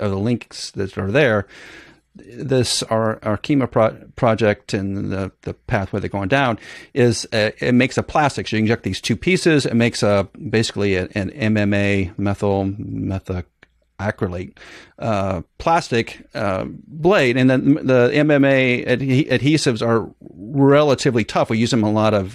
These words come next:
aerospace applications 'cause how tough they are. So the technology is interesting, but like you were saying, is, is, and it, it allows you to then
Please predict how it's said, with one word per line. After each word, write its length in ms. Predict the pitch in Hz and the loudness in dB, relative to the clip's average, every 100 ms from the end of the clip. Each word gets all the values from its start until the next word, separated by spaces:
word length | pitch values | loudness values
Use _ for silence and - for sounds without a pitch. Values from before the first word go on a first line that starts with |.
| - | -4
aerospace 420 | 104 107 - 104 | -2 -2 -2 -4
applications 540 | 104 104 - 98 101 - | -4 -4 -4 -4 -6 -8
'cause 220 | 95 80 | -8 -8
how 100 | - | -10
tough 260 | - 73 | -10 -10
they 100 | - | -8
are. 180 | 85 87 - - - - - | -8 -10 -14 -20 -20 -20 -2
So 140 | 175 | 0
the 80 | 156 | 2
technology 840 | 185 175 156 208 160 135 123 120 - _ - | 0 2 2 4 4 2 2 0 -4 _ -2
is 160 | 139 131 | 2 2
interesting, 720 | 214 127 110 - 117 113 143 _ - - - - _ _ _ _ | 2 2 0 -4 -8 -8 -10 _ -20 -20 -20 -20 _ _ _ _
but 340 | 151 135 131 - _ _ _ - | 0 2 0 -6 _ _ _ -4
like 200 | 147 143 | 0 2
you 60 | - | 2
were 80 | 139 | 2
saying, 440 | - 196 180 135 | 2 2 4 4
is, 180 | 127 120 | 4 2
is, 360 | - 147 - - | 2 2 0 -2
and 160 | 139 139 | -2 2
it, 280 | 143 139 214 165 | 0 0 -2 0
it 160 | 160 | 4
allows 400 | 151 156 156 165 | 4 4 4 4
you 100 | 156 | 2
to 180 | 135 147 | 2 2
then 480 | 123 135 123 120 107 | 4 4 4 2 0